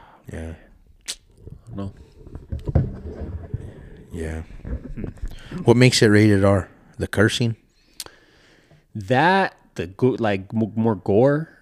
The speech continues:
Speaker 1: Gotta
Speaker 2: You know
Speaker 1: have
Speaker 2: what I
Speaker 1: the
Speaker 2: mean?
Speaker 1: gore.
Speaker 2: You
Speaker 1: Yeah.
Speaker 2: don't have to have it if, if it's fucking good, but, like, usually I see, I see something like that, it's P G thirteen, I'm like,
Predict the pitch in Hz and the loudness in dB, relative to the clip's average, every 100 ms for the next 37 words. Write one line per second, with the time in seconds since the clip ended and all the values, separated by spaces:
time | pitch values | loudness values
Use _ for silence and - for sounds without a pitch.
0 | _ - 147 - 90 85 85 92 92 - | _ -4 0 0 0 -2 0 0 0 -6
1 | _ _ - 95 95 185 110 147 - 127 | _ _ -10 -4 2 2 4 2 2 -4
2 | 98 101 120 120 110 117 113 113 - 123 | -2 -2 2 2 0 -2 -2 -2 0 0
3 | - 101 107 160 151 143 131 120 117 113 | 0 0 4 6 6 4 2 2 4 2
4 | 156 202 180 180 160 - 180 165 117 143 | 4 4 6 6 6 4 0 0 0 0
5 | - 165 180 165 151 165 160 - 156 151 | -2 -2 0 0 0 0 0 -2 -4 0
6 | 160 196 175 170 165 147 113 98 | -2 0 -2 -2 -2 0 0 -2